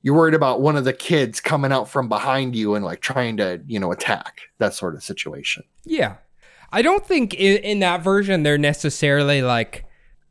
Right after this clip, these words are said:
Speaker 2: gonna kill ya,
Speaker 1: Yeah.
Speaker 2: but it would be very eerie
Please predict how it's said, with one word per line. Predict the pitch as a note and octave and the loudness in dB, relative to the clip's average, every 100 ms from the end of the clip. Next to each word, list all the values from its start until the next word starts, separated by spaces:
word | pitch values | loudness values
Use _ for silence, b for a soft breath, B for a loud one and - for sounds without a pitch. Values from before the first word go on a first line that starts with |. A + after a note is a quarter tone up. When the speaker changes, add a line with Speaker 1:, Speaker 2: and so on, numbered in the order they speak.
| - D3 | -10 0
Speaker 2:
gonna | F3 D#3 | 2 2
kill | - D#3+ D#3+ | -2 -2 0
ya, | G3+ G#3 G#3+ - _ _ _ _ C#3 | 0 0 -2 -8 _ _ _ _ -6
Speaker 1:
Yeah. | C3+ B2+ | 0 4
Speaker 2:
but | F3 C3+ - | 4 4 0
it | D#3 | 2
would | D#3+ D#3 | 4 4
be | E3+ D#3+ | 2 2
very | D#3 E3+ E3+ D3+ - | 4 6 6 4 0
eerie | E3 D#3+ C#3+ B2 A2+ A#2 | 2 4 4 0 -2 -4